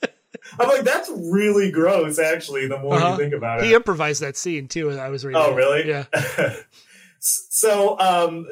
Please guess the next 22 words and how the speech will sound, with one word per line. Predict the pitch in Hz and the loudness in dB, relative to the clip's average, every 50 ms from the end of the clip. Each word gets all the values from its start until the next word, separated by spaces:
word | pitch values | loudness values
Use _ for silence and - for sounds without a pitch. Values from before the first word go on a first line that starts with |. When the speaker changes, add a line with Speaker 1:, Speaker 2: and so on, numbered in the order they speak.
| 165 | -4
Speaker 1:
then, | 165 202 208 226 220 214 - 185 180 | 0 2 2 2 2 -2 -4 -4 -2
then | 196 208 208 | 0 0 2
we're | 247 240 214 | 2 2 2
introduced | 208 202 196 185 185 185 180 - | 2 0 0 0 0 -2 -2 -2
to | 185 | -2
the | 180 180 | -4 -2
Collector. | - 175 165 151 143 143 143 - 160 151 147 147 151 151 147 120 | 0 0 2 2 2 0 0 0 2 2 4 4 2 2 0 -2
He's | 120 131 135 - | -4 -6 -8 -6
hanging | 139 139 139 143 135 | -4 -4 -4 -4 -4
out. | 131 139 143 143 | -2 -2 -4 -4
The | 165 151 | -6 -4
Collector | 170 208 240 226 - 240 220 196 | -2 -2 -2 0 2 2 0 2
is, | - 175 170 170 165 160 156 151 147 135 - - - _ _ _ _ _ _ _ _ _ _ _ _ _ _ _ _ _ _ _ _ _ - | 2 2 2 4 4 4 2 2 0 -2 -2 -6 -8 _ _ _ _ _ _ _ _ _ _ _ _ _ _ _ _ _ _ _ _ _ -2
well, | 233 - | 0 0
that's | 175 190 - - | 2 2 0 -2
who | 226 220 | -2 -2
Benicio | 202 196 185 180 175 185 185 175 165 | 0 2 2 2 2 0 0 2 2
del | 165 156 151 | 2 2 0
Toro | 139 147 143 139 135 127 123 | 0 0 2 4 4 2 2
plays. | 123 127 123 120 120 117 117 117 117 110 110 | 0 0 0 0 2 0 0 -2 -4 -6 -6
He's, | - 135 135 135 | -8 -6 -4 -2
I | 247 | 0